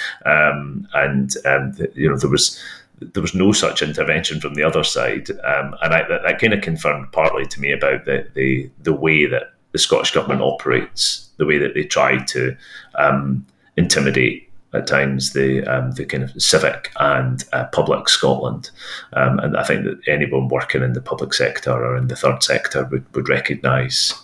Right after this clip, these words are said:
um, at a certain level that that is the, um, their, their modus operandi around these things. So I suppose that's what it kind of taught me about some of those.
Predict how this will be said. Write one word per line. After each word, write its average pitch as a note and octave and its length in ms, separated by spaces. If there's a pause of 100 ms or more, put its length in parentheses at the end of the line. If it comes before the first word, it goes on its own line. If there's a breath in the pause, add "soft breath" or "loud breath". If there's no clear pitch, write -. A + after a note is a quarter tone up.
um, C2+ 300
at C#2+ 160
a C#2 100
certain C2 300
level C2+ 240
that - 180
that C2+ 240
is C2 180
the, C2 240 (440 loud breath)
um, C#2 280 (220)
their, B1+ 260 (180)
their C2+ 220 (140)
modus C#2 380
operandi C2 840 (260)
around C#2 280
these C2+ 200
things. - 300 (200 loud breath)
So G2 120
I F2+ 40
suppose G2 280
that's - 260
what - 120
it - 80
kind D#2 140
of C2+ 60
taught D2 220
me D2 80
about D2 340
some E2 140
of D2+ 80
those. F2 260